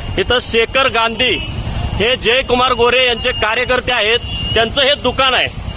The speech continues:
आणि या ठिकाणी सगळं ट्रॅफिक वगैरे असं असताना या ठिकाणी हा ट्रक इथं उभा होता. मी शूटिंग करताना दिसल्यानंतर ट्रकवाल्याने लगेच निघून गेलेला. हा ट्रक बघा निघून गेलाय.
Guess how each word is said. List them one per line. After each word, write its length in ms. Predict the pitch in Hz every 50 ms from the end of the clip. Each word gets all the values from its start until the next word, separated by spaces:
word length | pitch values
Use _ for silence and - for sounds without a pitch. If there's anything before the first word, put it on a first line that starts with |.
| - - - 160
आणि 200 | 180 214 247 247
या 160 | 214 226 262 277
ठिकाणी 540 | - 226 233 233 240 240 233 254 262 262
सगळं 280 | 226 208 220 208 233 254
ट्रॅफिक 600 | 240 - 226 226 214 202 - 254 254 269 240 -
वगैरे 240 | 226 226 233 247 247
असं 360 | 233 208 - 226 240 254 262 254 - - - - - - - - - - - - 175
असताना 580 | 196 196 196 - - 262 269 466 202 202 220 233 - - - - - - - - - - - - - - - 143
या 160 | 196 226 254
ठिकाणी 440 | 240 220 214 - 233 233 226 240 247
हा 320 | 196 165 180 202 226 254 247 - - - - - - - - - - - - - - - - - - - - - - - - - - - - - - - - -
ट्रक 220 | 202 233 269 285
इथं 200 | - 262 - 269
उभा 200 | 262 247 - 233
होता. 260 | 240 226 226 233 254 247
मी 200 | 240 226 262 254
शूटिंग 380 | - 240 220 - - 277 277
करताना 420 | 269 269 254 240 - 254 247 254 247
दिसल्यानंतर 520 | 226 214 - 220 247 247 240 226 254 254
ट्रकवाल्याने 760 | - - 220 240 233 - 233 233 220 226 226 233 247 233 202
लगेच 260 | 208 220 233 254 247
निघून 300 | 220 220 208 - 220 226
गेलेला. 300 | 208 220 208 214 220 202
हा 100 | 190 208
ट्रक 220 | 208 - 220 220
बघा 200 | 196 202 208 202
निघून 300 | 208 202 202 185 190 190
गेलाय. 260 | 180 151 147 127 101